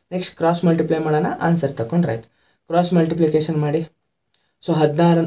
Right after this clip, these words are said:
ಆ, ನಾಲ್ಕಲೆ ಅರವತ್ನಾಲ್ಕು, ಸಿಕ್ಸ್ಟಿ ಫೋರ್ ಎಕ್ಸ್ ಆಯಿತು. Next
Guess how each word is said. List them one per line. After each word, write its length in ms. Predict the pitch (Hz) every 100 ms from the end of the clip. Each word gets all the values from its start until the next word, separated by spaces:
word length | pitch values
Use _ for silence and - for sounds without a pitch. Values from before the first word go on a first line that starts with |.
| -
ಆ, 100 | 147 147 147 147 147 - _
ನಾಲ್ಕಲೆ 320 | 156 156 156 196
ಅರವತ್ನಾಲ್ಕು, 680 | - 139 151 151 135 120 175
ಸಿಕ್ಸ್ಟಿ 400 | - 165 - 156
ಫೋರ್ 260 | 156 139
ಎಕ್ಸ್ 200 | 127 -
ಆಯಿತು. 280 | 120 117 - 220 - _ _
Next 240 | 139 135